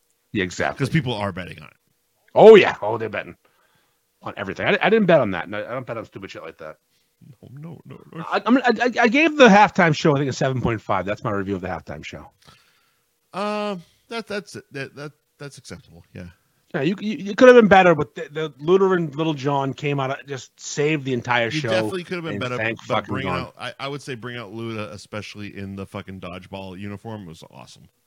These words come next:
Speaker 1: Do you know one of his famous lines? He said one of his best lines ever. It's, "Hold your head steady, we milk the cow."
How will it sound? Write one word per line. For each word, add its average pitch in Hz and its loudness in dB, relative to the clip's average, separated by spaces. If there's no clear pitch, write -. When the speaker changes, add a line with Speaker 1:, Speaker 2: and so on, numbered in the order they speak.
Speaker 1:
Do 170 -2
you 240 0
know 320 6
one 202 2
of 196 8
his 180 6
famous 160 2
lines? 139 -2
He 147 0
said 277 6
one 277 2
of - 4
his 151 2
best 156 0
lines 127 -4
ever. 131 -2
It's, 87 -10
"Hold 175 2
your 190 4
head 165 2
steady, 147 -2
we 123 -2
milk 123 -2
the 107 -10
cow." 95 -2